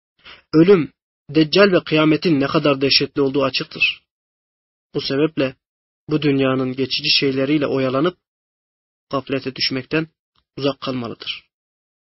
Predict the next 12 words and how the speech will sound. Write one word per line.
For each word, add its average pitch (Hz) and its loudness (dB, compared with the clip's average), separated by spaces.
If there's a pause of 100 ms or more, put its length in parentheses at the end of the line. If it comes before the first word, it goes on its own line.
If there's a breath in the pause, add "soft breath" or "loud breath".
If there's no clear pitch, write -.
(340 loud breath)
Bunun 170 4
için 139 0 (760)
sıhhat - -4
ve 131 -2
tüm 180 0
imkanlarımızı 131 -4 (640)
ahirette 131 -2 (500)
bizi 160 0
cenneti 131 -2
kazandıracak 131 -2
işlere 135 -4
harcamalıyız. 127 -2